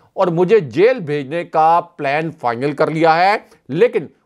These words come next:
उसके बाद खान साहब ने ये ऐलान किया कि अब हम जेल भरो तहरीक चलाएंगे। मैं इसके लिए कॉल देने वाला हूँ और उसके बाद हम और हमारे रहनुमा और जो कारकुन हैं, ये जेल भरो तहरीक चलाएंगे। लेकिन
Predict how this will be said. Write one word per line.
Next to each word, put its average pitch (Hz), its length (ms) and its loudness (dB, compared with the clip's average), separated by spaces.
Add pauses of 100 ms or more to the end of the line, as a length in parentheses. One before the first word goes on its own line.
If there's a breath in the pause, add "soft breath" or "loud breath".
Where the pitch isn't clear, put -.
(100)
उसके 294 320 0
बाद 190 320 0
खान 165 240 -8
साहब 156 300 -2
ने 160 100 -6
ये 151 160 -4
ऐलान 139 320 -2
किया 160 360 2 (340 soft breath)
कि 196 60 0 (180)
अब 220 260 0
हम 180 300 -4 (100)
जेल 185 340 2
भरो 147 380 -2
तहरीक 139 460 0
चलाएंगे। 156 480 2 (380 soft breath)
मैं 202 260 -6
इसके 190 340 -6
लिए 175 240 -2
कॉल 143 320 0
देने 156 220 2
वाला 160 240 2
हूँ 214 220 2 (240 soft breath)
और 190 100 -4
उसके 269 280 0
बाद 165 360 2 (260)
हम 202 260 -2 (340)
और 170 200 2
हमारे 147 340 -2
रहनुमा 139 360 -4
और 165 200 2
जो 143 140 -8
कारकुन 156 420 -4
हैं, 165 240 -2 (240 soft breath)
ये 214 320 4
जेल 175 400 -2
भरो 147 360 -4
तहरीक 143 540 -2
चलाएंगे। 131 540 0
लेकिन 180 400 -2